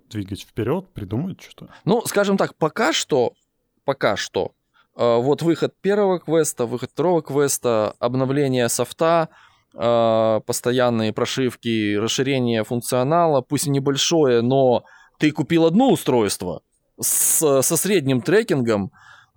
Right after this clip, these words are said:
Speaker 2: э, и, э, без, э, там, беспроводного. А сегодня у него ещё и мультиаккаунтность появилась, и уже пусть через, э, вернее, даже без этого,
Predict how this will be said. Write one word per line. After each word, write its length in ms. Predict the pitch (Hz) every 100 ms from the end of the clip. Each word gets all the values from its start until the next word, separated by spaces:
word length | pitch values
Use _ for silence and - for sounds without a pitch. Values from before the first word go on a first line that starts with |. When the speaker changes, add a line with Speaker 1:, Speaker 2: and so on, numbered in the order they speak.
| _
Speaker 2:
э, 480 | 123 123 120 117 113 -
и, 340 | 151 147 139
э, 680 | 120 117 110 107 98 87 78 139
без, 440 | 135 156 120 110
э, 280 | 110 104 104
там, 680 | 107 101 101 95 95 92 -
беспроводного. 880 | - 117 - 123 123 123 110 95 95 -
А 180 | 113
сегодня 680 | 113 135 139 214 170 135 110 - - _ -
у 120 | 113
него 880 | 117 120 139 127 117 110 101 98 95
ещё 220 | 110 -
и 60 | 123
мультиаккаунтность 1000 | 117 110 110 202 214 214 202 185 - -
появилась, 680 | 170 165 156 165 160 143 -
и 80 |
уже 680 | 135 135 123 135 120 113 107 -
пусть 320 | - 170 139 -
через, 320 | 139 135 - -
э, 560 | 117 120 110 110 120
вернее, 280 | 131 143 147
даже 240 | 143 135
без 260 | 135 135 131
этого, 320 | 120 113 104